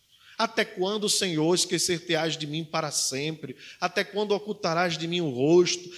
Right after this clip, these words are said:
Até quando estarei eu relutando dentro da minha alma, com tristeza no coração a cada dia?" Então, a intimidade com Deus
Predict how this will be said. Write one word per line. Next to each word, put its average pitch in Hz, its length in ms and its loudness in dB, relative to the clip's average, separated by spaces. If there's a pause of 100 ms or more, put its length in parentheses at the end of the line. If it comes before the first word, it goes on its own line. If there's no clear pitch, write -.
Até 208 240 0
quando 214 240 -2
estarei 196 440 2
eu 196 180 4
relutando 190 580 -2
dentro 190 520 2
da 190 100 -2
minha 185 220 -2
alma, 180 340 2 (220)
com 202 160 2
tristeza 196 680 4
no 185 140 -2
coração 180 520 0
a 160 80 0
cada 170 300 2
dia?" 143 720 0 (1200)
Então, 226 280 2
a 208 200 2
intimidade 214 1040 -2
com 214 280 0
Deus 165 1000 4